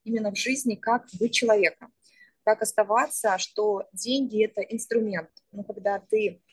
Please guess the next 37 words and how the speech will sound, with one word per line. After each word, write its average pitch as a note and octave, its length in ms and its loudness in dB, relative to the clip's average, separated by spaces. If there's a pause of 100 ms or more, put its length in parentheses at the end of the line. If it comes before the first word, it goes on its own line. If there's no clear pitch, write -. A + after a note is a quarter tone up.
(640)
любишь G#3 320 2
этот F#3 200 0
мир, A#3+ 300 2
и G3 60 -8
самое G3 320 -2
главное, G3 360 0 (340)
будь G#3+ 280 -4
полезен G#3 460 2 (260)
ему, F#3+ 320 -2
не A3+ 120 0
только G#3+ 300 -2
быть F#3 200 -4
потребителем. F3+ 680 -6 (500)
И - 60 -18
тогда G3+ 280 0
обязательно G3 540 0
все F#3 200 -2
у F3+ 40 0
тебя F3+ 160 0
будет, F3+ 300 -4
и F#3+ 40 -2
возможности. G3 720 -2
Ну, G#3 140 4
знаешь, F3+ 260 2
что F3+ 120 -14
всегда, G3 320 -2
мне F#3 140 -4
говорят, F#3 220 0
в - 40 -6
жизни G3+ 240 -4
не F#3 100 -10
будет G#3+ 240 -2
только G3+ 240 -2
подъем, G#3 380 -2
бывает F#3+ 320 2
и F3+ 40 -6
падение. E3+ 540 -4